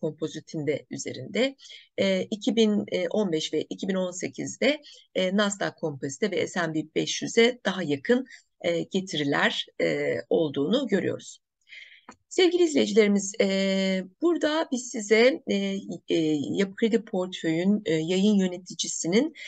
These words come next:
e, bakış açısıyla beklentilerini, e, ilettik. E, burada daha, e, ziyade, e, olumlu beklentiler olduğunu görüyoruz sektörle ilgili. Siz muhakkak, e, olumsuz beklentilerle ilgili ekonomistlerin, e, görüşlerini de okuyun,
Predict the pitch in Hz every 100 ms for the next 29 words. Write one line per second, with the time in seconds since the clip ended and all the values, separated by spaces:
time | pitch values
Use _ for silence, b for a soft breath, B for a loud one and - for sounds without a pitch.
0 | B - 190 190 208 - 175 - - 170
1 | 185 262 190 190 185 180 185 180 170 175
2 | 165 - 147 139 - 139 123 123 320 -
3 | B B B - 208 202 233 214 220 214
4 | 214 220 220 - 165 170 - 175 160 156
5 | 220 240 247 - 180 175 170 165 156 -
6 | 190 202 214 190 165 156 139 - 139 139
7 | 131 135 135 135 135 147 - 165 - 139
8 | 135 123 123 254 370 B B - - 247
9 | 262 262 277 277 226 269 B B B -
10 | 196 196 202 214 208 208 190 185 202 190
11 | 190 202 202 185 - 160 151 156 180 190
12 | 190 196 185 185 165 160 160 196 - 156
13 | 147 143 139 165 165 - 165 170 170 170
14 | - 165 - 160 156 160